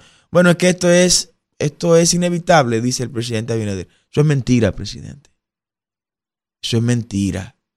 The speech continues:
Son situaciones que no se pueden evitar, dice Abinader. Pero ¿cómo va a ser, presidente? O sea, ¿cómo usted le da ese consuelo a los dominicanos?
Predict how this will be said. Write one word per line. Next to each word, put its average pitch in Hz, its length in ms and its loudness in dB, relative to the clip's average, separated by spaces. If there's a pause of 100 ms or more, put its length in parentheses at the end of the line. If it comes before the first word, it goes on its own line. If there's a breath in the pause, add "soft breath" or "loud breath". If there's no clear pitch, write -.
(560)
Son 135 180 0
situaciones 220 560 4
que 220 100 4
no 214 100 2
se 226 120 4
pueden 226 260 0
evitar, 175 520 0
dice 139 220 -6
Abinader. 120 500 -10 (320)
Pero 104 160 -2
¿cómo 127 240 -2
va 156 100 2
a 127 40 -6
ser, 202 380 0
presidente? 131 640 -12 (1400)
O - 40 -20
sea, 139 120 -12
¿cómo 202 240 -2
usted 240 180 2
le 226 120 2
da 233 60 6
ese 233 200 4
consuelo 208 800 6
a 147 40 4
los 151 160 4
dominicanos? 143 1000 0